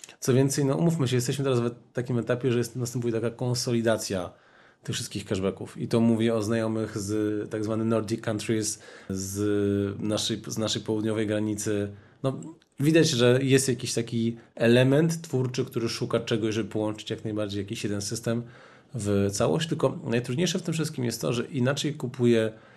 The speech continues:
i tu pozwolę sobie po prostu spłucić totalnie, Francuz, inaczej kupuje Polak, inaczej Ukrainiec, ina-, inaczej Słowak, Węgier. No to są zupełnie inne nawyki zakupowe i świadomość zakupowa.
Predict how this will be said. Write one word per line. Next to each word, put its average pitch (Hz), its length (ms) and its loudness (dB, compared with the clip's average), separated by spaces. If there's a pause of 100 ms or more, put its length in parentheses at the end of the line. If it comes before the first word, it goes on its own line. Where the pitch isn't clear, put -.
(360)
i 120 80 0
tu 120 100 0
pozwolę 113 320 2
sobie 104 440 0
po 95 80 -6
prostu 113 240 -8
spłucić 117 380 0
totalnie, 110 460 -2 (320)
Francuz, 127 520 2
inaczej 123 300 0
kupuje 110 320 0
Polak, 117 360 2
inaczej 113 280 -2
Ukrainiec, 107 480 -4
ina-, 101 200 -4 (120)
inaczej 107 300 -4
Słowak, 110 560 4
Węgier. 110 480 -4
No 117 60 -4
to 120 60 -10
są 135 180 0
zupełnie 123 380 2
inne 117 140 2
nawyki 123 340 0
zakupowe 120 580 -2 (200)
i 139 60 -4
świadomość 139 380 4
zakupowa. 95 460 -4